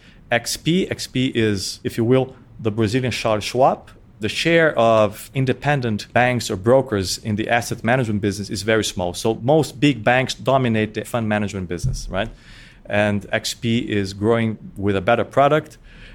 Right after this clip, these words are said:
a more sophisticated offering, and the stock trades at twenty times earnings, which is a bargain, growing earnings at thirty, thirty-five percent a year. And it is the best product,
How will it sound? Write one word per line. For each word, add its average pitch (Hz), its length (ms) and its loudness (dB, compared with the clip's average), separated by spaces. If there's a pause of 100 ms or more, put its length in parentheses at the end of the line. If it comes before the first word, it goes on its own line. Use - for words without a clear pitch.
(140)
a 104 240 -2
more 104 220 -2
sophisticated 104 960 -6
offering, 143 480 -2 (480)
and 101 760 0
the 101 100 -8
stock - 360 -2
trades 101 260 -2
at - 140 -8
twenty 123 320 -2
times 101 300 -4
earnings, 127 280 -2
which 101 220 -8
is 92 180 -6
a 90 80 -2
bargain, 117 520 0 (420)
growing 107 200 0
earnings 107 220 -2
at 92 120 -8
thirty, 104 240 0
thirty-five 98 500 -4
percent - 300 -8
a 120 40 0
year. 139 140 0
And 151 140 0
it 127 80 4
is 135 260 2 (400)
the 110 80 -2
best 123 360 0
product, 117 460 2